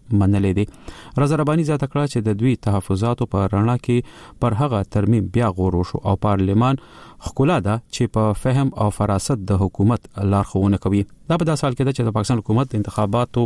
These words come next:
په قانون کې د بدلون پریکړه کړې وه. حکومت د انتخاباتو په قانون کې څلور پنځوس ترامیم وړاندې کړي چې پکې نگران حکومت ته پراخ اختیارات ورکولو تجویز هم شامل و. په قانون کې د ترامیمو تر مخه نگران حکومت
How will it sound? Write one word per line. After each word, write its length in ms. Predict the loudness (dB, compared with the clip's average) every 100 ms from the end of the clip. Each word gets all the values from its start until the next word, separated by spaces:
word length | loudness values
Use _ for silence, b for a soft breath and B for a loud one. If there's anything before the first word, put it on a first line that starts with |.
| -2
په 180 | -2 -2
قانون 240 | 0 0 0 0
کې 240 | 0 0
د 120 | 0 0
بدلون 280 | 0 0 B B B -4
پریکړه 280 | -2 -2 -4
کړې 140 | -2 0
وه. 80 | -2 B B -6 -4
حکومت 340 | 0 0 0 0
د 100 | -2
انتخاباتو 540 | 0 0 0 -2 -2 -2
په 160 | -2 0
قانون 300 | 2 2 0 0
کې 120 | 0 0 B B B B -6
څلور 280 | -2 0 0 0
پنځوس 340 | 0 0 -2 -2
ترامیم 340 | 0 2 2 0
وړاندې 320 | 0 0 -2 -2
کړي 180 | -2 -2
چې 80 | -4 -4 -4
پکې 680 | -2 0 -2 -4 -6 -2
نگران 300 | 0 0 0
حکومت 360 | -2 0 -2 0
ته 120 | -2 0
پراخ 240 | -2 -2 -6
اختیارات 440 | -4 0 0 0 -2
ورکولو 440 | -2 -2 0 0 -2
تجویز 320 | 0 -2 0 0
هم 80 | 0
شامل 340 | -2 0 0 0
و. 100 | 0 -2 -4 0
په 160 | 0 0 0
قانون 180 | 0
کې 180 | 0 0
د 80 | 0 0
ترامیمو 480 | 2 2 2 2 0 0 0
تر 120 | 2
مخه 200 | 2 0 0
نگران 340 | 0 0 -2
حکومت 320 | 0 0 0